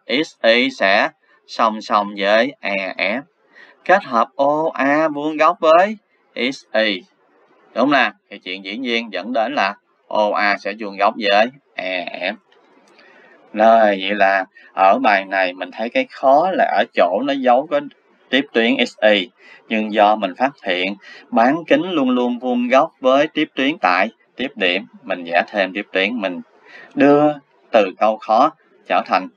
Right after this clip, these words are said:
câu đơn giản. Nắm rõ ha? Nhưng mà không phải đơn giản đâu ha, nếu như không biết được cái tiếp tuyến X Y này. Vậy bây giờ chúng ta trình bày lời giải như sau. Đây, trình bày lời giải. Vẽ X Y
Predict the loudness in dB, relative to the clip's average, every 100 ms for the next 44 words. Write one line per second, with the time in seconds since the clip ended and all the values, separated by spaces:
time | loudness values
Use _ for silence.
0 | _ 0 0 0 -2 -2 -2 -6 -6 -6
1 | -12 _ _ _ _ _ _ _ _ -2
2 | 2 4 4 2 2 -4 _ _ _ -12
3 | -10 -10 -6 -6 -6 -6 -6 -4 -2 0
4 | 0 -2 -6 -6 -8 -8 -10 -6 -6 -2
5 | -2 -2 -8 -8 -6 -4 -2 -4 0 -2
6 | 0 -2 -2 -8 -20 -20 -20 _ -2 2
7 | 2 0 0 -2 -2 -4 -2 -2 -4 -4
8 | -6 -6 -2 0 0 -4 _ _ _ _
9 | _ _ _ _ _ _ _ _ _ _
10 | _ _ -20 -20 -20 -20 -20 -18 -4 -2
11 | -2 -4 _ _ _ _ _ _ _ -2
12 | 0 0 -2 -2 -2 -2 -8 _ _ _
13 | _ _ -4 2 4 4 0 -6 -2 0
14 | 0